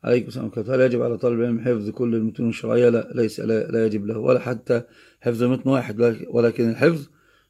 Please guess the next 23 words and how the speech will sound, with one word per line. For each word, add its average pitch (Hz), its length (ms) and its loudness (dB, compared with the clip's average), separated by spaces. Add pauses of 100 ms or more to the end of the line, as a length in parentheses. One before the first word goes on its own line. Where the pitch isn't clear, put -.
(120)
من 120 180 -2
أهم، 131 540 0
من 113 120 -2
أهم 123 320 0
وسائل 117 380 2
العلم. 110 240 -2 (840)
آه، 113 160 -4
أصالة 123 320 2
النور 120 380 0
وكل 110 260 -4
سبيل 113 300 0
أدى 113 240 -4
إليها 113 280 -2 (220)
كان 113 280 -2
نور. 104 320 -4 (380)
إذا 117 140 0
التوسل، - 600 -4
جواز 117 320 2
التوسل 117 340 -6
بالعمل 110 260 -4
الصالح، 120 320 -4
نعم 110 260 -4
يجوز. 104 380 -10